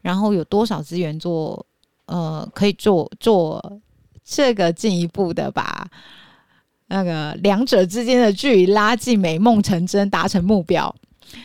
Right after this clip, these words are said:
那像刚刚举例的嘛，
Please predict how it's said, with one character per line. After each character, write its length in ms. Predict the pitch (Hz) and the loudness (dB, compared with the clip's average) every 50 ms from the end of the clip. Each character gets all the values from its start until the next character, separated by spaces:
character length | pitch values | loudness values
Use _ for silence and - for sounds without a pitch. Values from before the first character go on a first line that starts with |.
| - - - - - - - - - - - - - _ _ | -20 -20 -20 -20 -20 -20 -20 -20 -20 -20 -20 -20 -20 _ _
那 520 | - 277 311 302 294 285 269 269 262 269 269 - | 0 2 4 4 4 4 4 4 4 2 0 -2
像 200 | - - 311 294 | 0 0 0 2
刚 120 | 269 277 269 | 2 2 2
刚 100 | 277 294 | 2 2
举 140 | 262 226 196 | 4 2 2
例 160 | 196 240 220 | 2 2 0
的 100 | 180 175 | 0 -2
嘛， 380 | - - - - - - 190 | -4 -4 -8 -8 -8 -8 -10